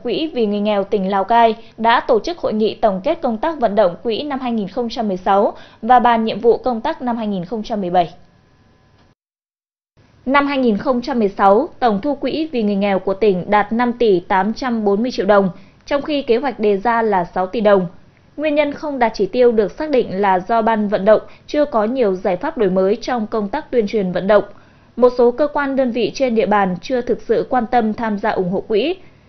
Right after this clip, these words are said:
Cùng với số tiền quỹ chuyển tiếp từ năm hai nghìn không trăm mười lăm, Ban vận động đã hỗ trợ làm nhà đại đoàn kết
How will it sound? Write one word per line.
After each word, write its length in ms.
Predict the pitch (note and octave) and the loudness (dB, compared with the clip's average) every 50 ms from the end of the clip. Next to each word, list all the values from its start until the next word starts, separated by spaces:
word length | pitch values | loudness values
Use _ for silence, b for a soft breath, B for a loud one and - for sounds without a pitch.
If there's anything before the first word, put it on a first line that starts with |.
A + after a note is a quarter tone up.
| b b b b b _ _ - | b b b b b _ _ 2
Cùng 200 | C#4+ C4+ B3 A#3 | 2 4 4 6
với 220 | B3 A3+ A#3 B3 | 4 6 6 4
số 300 | B3+ - - A#3+ A3+ A#3+ | 4 2 2 0 0 0
tiền 220 | - - C4+ A3 | 2 2 2 2
quỹ 280 | G3+ - A#3+ A3 C4 D#4+ - | 2 -2 -4 -4 -4 -4 -4
chuyển 240 | - D4+ A3+ G3 F3 | -2 -2 0 0 -2
tiếp 160 | - D4+ F4+ F4+ - | -2 -4 -4 -2 -2
từ 80 | B3 | -2
năm 180 | G#3+ A3+ B3 B3 | 0 0 -2 -2
hai 120 | C#4 B3+ | -2 -2
nghìn 200 | A#3+ A3+ G#3 F#3+ | -2 -2 -2 -2
không 220 | G3+ - B3+ A#3+ A#3 | -4 -4 -4 -6 -4
trăm 180 | - B3+ A3+ | -4 -4 -2
mười 100 | G#3 F#3+ | 0 0
lăm, 260 | G3 A3 A#3+ A#3 A#3 A3+ B B B B B - | 2 4 4 2 2 -2 B B B B B -2
Ban 240 | B3+ C#4+ C#4+ C4+ | 0 0 0 2
vận 160 | A#3+ A#3+ G3+ G#3 | 0 0 2 4
động 260 | A#3 G3 - G3+ G#3 | 2 2 2 2 0
đã 160 | G#3 G3+ G#3+ | 0 0 0
hỗ 200 | C4+ C#4+ C4 C4 | -2 -2 -4 -4
trợ 280 | C4+ - D4 A#3 F#3+ G3 | -2 -2 -2 0 0 0
làm 300 | G3+ G#3 G3+ G3 G3 G3 | 0 0 0 0 -2 -2
nhà 160 | G3+ G3 F#3+ | -2 -2 -2
đại 160 | F#3+ F#3+ - | -4 -4 -2
đoàn 200 | F#3+ G#3 G3 F#3+ | -2 -2 -2 -2
kết 220 | G3 C4+ D#4 E4+ | -2 -2 -4 -4